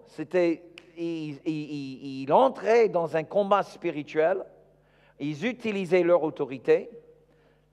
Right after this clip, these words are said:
amen, avec courage, avec audace. Alléluia. Le résultat, c'est quoi ? Un ange est envoyé.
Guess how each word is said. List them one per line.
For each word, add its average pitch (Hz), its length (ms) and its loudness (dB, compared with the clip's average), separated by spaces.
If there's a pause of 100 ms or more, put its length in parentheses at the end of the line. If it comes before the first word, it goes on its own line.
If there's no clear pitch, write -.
(260)
amen, 175 340 4
avec 165 280 4
courage, 185 540 4
avec 143 220 0
audace. 180 720 2 (1080)
Alléluia. 170 560 4 (320)
Le 170 180 6
résultat, 185 640 4
c'est 208 180 -2
quoi ? 233 500 -2 (1120)
Un 123 160 -6
ange 196 300 4
est 175 120 0
envoyé. 214 540 0